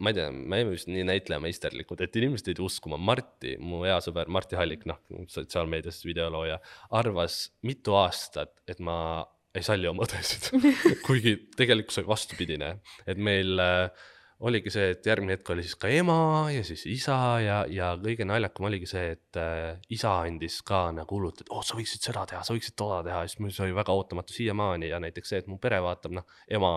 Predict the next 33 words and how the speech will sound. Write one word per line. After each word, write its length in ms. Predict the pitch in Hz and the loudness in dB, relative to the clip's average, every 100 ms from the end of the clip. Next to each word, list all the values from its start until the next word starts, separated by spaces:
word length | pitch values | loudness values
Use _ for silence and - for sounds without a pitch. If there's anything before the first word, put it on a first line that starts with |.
| 78 | 0
enamasti 480 | 95 90 85 85 - | -4 -2 -2 -6 -6
vaatab 280 | 87 85 87 | -8 -6 -6
kõik 160 | 101 - | -6 -6
mu 100 | 92 | -6
videod 320 | 98 87 80 | -2 -2 -2
enne 220 | 87 82 | -4 -4
üle, 120 | 82 78 | -6 -8
kui 100 | 78 | -8
ma 100 | 78 | -10
need 160 | 78 | -8
üles 200 | 82 76 - | -8 -8 -10
panen. 240 | 71 - _ - _ - | -12 -12 _ -20 _ -12
Et 100 | - | -4
saan 200 | 92 82 | -2 -2
nagu 160 | 78 | -6
tagasisidet 840 | 80 87 80 - - 76 78 - 82 | -2 -2 -2 -6 -10 -10 -10 -8 -6
ja 100 | 80 80 78 85 _ _ _ _ - | -4 -4 -4 -8 _ _ _ _ -6
kõik 240 | 143 - | -6 0
oli 220 | 107 87 78 | 0 2 -2
ikkagi 260 | - 85 82 | -6 -8 -2
väga 220 | 92 71 | -2 -2
orgaaniline, 800 | 73 - 80 73 58 65 - 95 98 | -6 -6 -8 -8 -10 -12 -14 -14 -6
nagu 180 | 110 | 0
uskumatult 720 | 147 - - - 65 - - | 2 0 -4 -6 -10 -10 -10
orgaaniline. 640 | 80 73 69 60 60 - - - - - - - _ - | -10 -6 -6 -6 -10 -10 -14 -18 -20 -20 -20 -20 _ -10
Et, 380 | 80 - _ 87 | -10 -10 _ -4
äh, 320 | 80 80 78 | -4 -4 -6
sobisid 520 | 107 98 82 87 80 | -6 -4 -6 -8 -6
ja, 340 | 80 78 78 80 _ _ _ _ _ - | -4 -2 -2 -6 _ _ _ _ _ -10
ja 60 | 98 | 0
kuna, 480 | 117 113 98 92 - - - | 4 6 6 4 0 -14 -10
noh, 240 | 95 101 - | -8 -8 -4
eestlastele 800 | 98 101 - - 95 90 85 87 | -2 -2 -4 -6 -2 0 0 -2